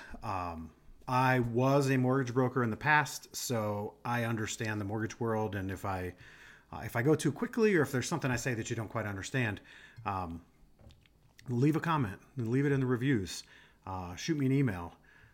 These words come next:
josh at josh bickford dot com. You can ask a question. I'd love to answer. And if it's a really good question, maybe we'll make an entire podcast out of it,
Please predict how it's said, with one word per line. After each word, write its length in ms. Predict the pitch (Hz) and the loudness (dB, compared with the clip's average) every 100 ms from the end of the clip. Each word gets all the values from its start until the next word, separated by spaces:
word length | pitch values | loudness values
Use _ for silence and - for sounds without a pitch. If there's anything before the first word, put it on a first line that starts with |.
| _ _ | _ _
josh 380 | - 107 110 - - | -2 0 0 -4 -6
at 140 | 104 | -6
josh 280 | 101 98 95 | -4 -4 -4
bickford 340 | 120 98 110 90 | -6 -6 -6 -4
dot 240 | 92 - | -6 -6
com. 300 | 110 101 80 - 107 | -6 -6 -8 -12 -8
You 160 | 101 | -8
can 420 | - 104 92 87 - _ _ _ _ _ _ - | -6 -6 -6 -8 -12 _ _ _ _ _ _ -2
ask 280 | 120 - | -2 -2
a 40 | - | -2
question. 540 | 151 151 - 170 160 - _ - | 0 2 0 -2 -2 -8 _ -2
I'd 220 | 127 117 117 127 | -2 -2 -6 -4
love 400 | 135 165 156 - | 0 4 4 2
to 120 | 120 | -2
answer. 360 | 107 92 90 - _ _ _ _ _ _ _ _ _ _ _ _ _ _ _ - _ _ _ _ _ _ - _ _ - | -4 -6 -8 -10 _ _ _ _ _ _ _ _ _ _ _ _ _ _ _ -20 _ _ _ _ _ _ -20 _ _ -8
And 80 | 110 | -4
if 40 | |
it's 120 | 113 | 0
a 20 | |
really 200 | 120 120 | 4 4
good 180 | 117 175 | 6 4
question, 340 | - 101 - 107 | 0 -8 -6 -4
maybe 160 | 110 | -2
we'll 160 | 101 101 | -2 -4
make 160 | 101 | -4
an 80 | 107 | -4
entire 280 | 101 101 101 | -4 -4 -6
podcast 500 | 123 117 101 80 - | -4 -6 -6 -10 -10
out 120 | - | -12
of 100 | - | -12
it, 120 | - | -18